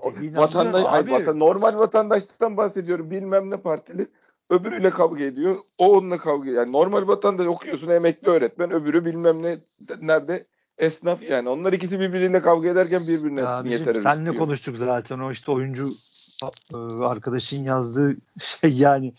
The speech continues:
Speaker 1: otuz senedir vergi mükellefiyim, vergimi veriyorum, ne istiyorsunuz? Afgan mı kovalayayım, yangına mı koşayım? Hepsini, onları da mı ben yapayım? Ne istiyorsunuz? Benden diye isyan etmiş. Çok haklı işte.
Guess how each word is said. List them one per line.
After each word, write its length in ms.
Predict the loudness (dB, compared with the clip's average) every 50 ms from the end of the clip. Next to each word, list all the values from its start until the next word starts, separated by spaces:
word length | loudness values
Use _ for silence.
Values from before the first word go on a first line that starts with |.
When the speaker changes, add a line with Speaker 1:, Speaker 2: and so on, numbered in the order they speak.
| _ _ -18
Speaker 1:
otuz 180 | -16 -16 -10
senedir 380 | -8 -6 -4 -2 0 0 2 4
vergi 260 | 4 4 4 4 2
mükellefiyim, 720 | 0 0 0 0 0 0 2 0 -2 -4 -4 -8 -6 -2 2
vergimi 400 | 2 2 2 2 -2 -2 -2 0
veriyorum, 460 | 2 2 4 2 2 0 -2 -2 0
ne 100 | 2 2
istiyorsunuz? 540 | 2 0 -4 -8 -8 -8 -8 -10 -16 -16 -18 _ _ _ 2
Afgan 420 | 2 2 2 2 2 4 4 4
mı 140 | 4 0 -4
kovalayayım, 520 | -2 -2 -2 -2 -2 -4 -6 -8 -10 -10 -8
yangına 420 | -8 -6 -6 -6 -6 -4 -4 -4
mı 120 | -4 -4
koşayım? 420 | -6 -6 -8 -8 -8 -10 -10 -12 -12 _ _ _ _ _ _
Hepsini, 400 | -2 -2 -2 -2 -4 -12 -8 -4
onları 340 | -4 -2 0 2 2 2 2
da 80 | 2
mı 120 | 2 2 0
ben 180 | 0 0 -2
yapayım? 360 | -6 -8 -8 -10 -10 -6 -2
Ne 100 | 0 2
istiyorsunuz? 580 | 2 0 0 0 0 0 0 0 -6 -8 -4 0
Benden 420 | 0 0 2 2 2 2 2 0
diye 100 | -2 -2
isyan 360 | -2 -2 2 4 4 4 4 4
etmiş. 300 | 0 -4 _ -16 -8 -4
Çok 200 | -2 -2 0 0
haklı 320 | -2 -2 -4 -4 -6 -6 -6
işte. 260 | -8 -6 -2 -2 -2